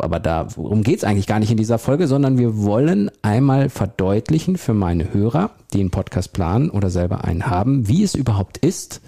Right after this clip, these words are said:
wenn man einfach in sowas reingeschmissen wird. Weil du hast, glaub ich, jetzt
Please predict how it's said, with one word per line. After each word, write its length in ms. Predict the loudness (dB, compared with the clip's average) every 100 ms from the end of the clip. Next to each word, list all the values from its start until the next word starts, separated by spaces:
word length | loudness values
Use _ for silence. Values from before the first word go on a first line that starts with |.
| -20 -20 -20 -8
wenn 120 | 0 0
man 140 | 2
einfach 200 | 0 2
in 100 | 2
sowas 240 | 2 0 0
reingeschmissen 500 | -2 -2 -6 -6 -6
wird. 240 | -6 -6 -2
Weil 160 | -2
du 400 | 2 2 2 0 0
hast, 280 | -2 -2 -2
glaub 200 | -2 0
ich, 80 | -4 -2
jetzt 260 | -4 -4